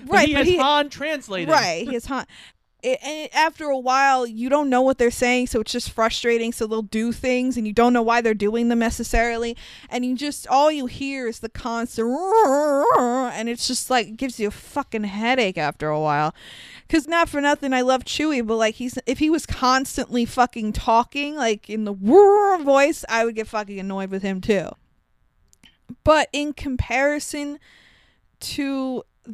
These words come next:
Speaker 2: the new special that came out on Disney Plus recently, it does have the domestic-y type stuff with,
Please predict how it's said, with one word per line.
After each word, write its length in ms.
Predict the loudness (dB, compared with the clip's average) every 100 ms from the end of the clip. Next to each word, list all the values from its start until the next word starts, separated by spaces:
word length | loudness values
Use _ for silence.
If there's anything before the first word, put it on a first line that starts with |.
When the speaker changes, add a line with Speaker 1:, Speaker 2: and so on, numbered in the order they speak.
| -10
Speaker 2:
the 500 | -6 -6 -4 -6 -4
new 320 | -2 0 0
special 440 | 0 0 0 -2
that 80 | -4
came 240 | -2 -2 0
out 100 | 0
on 100 | 2
Disney 300 | 2 2 -8
Plus 420 | 0 2 2 2
recently, 680 | 0 0 -2 -4 -2 -2 -4 _ -20 -20 -20 -20 _ _ _ _
it 180 | -10 -2
does 340 | 2 2 2 -4
have 500 | -4 0 0 -2 -10 _ -18
the 240 | -8 -6
domestic-y 840 | -2 0 0 0 -2 -8 -14 -12 -8
type 320 | 2 4 4
stuff 520 | 0 -2 0 0 -2
with, 240 | -10 -10